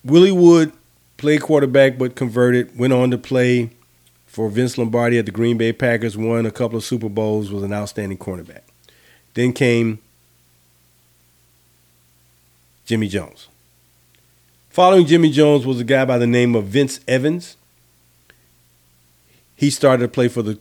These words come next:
Trojans in nineteen seventy-four. He started two seasons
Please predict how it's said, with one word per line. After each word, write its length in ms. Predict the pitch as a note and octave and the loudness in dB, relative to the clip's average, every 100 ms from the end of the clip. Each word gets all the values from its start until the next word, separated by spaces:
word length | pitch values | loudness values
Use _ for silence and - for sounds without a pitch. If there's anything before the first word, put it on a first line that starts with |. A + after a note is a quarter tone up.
| - | -12
Trojans 440 | - A#2+ A2+ A2+ | -2 0 0 -4
in 120 | G#2+ | -4
nineteen 360 | A2 A#2 A2+ A#2 | -4 -6 -6 -8
seventy-four. 760 | - A#2+ G#2+ G2 - A#2+ D3 F3+ _ _ _ _ _ _ _ _ _ _ _ _ _ _ _ _ _ _ _ _ _ _ _ _ _ | -4 -4 -4 -8 -6 -4 -4 -6 _ _ _ _ _ _ _ _ _ _ _ _ _ _ _ _ _ _ _ _ _ _ _ _ _
He 240 | - C3+ C3+ | -4 -4 -4
started 520 | - C3+ B2 A#2+ - _ _ _ _ | -2 0 0 -2 -6 _ _ _ _
two 260 | - G3 F#3+ | -6 -4 -4
seasons 720 | - C3+ A#2 A#2 E3 - | -2 -2 -2 -4 -8 -12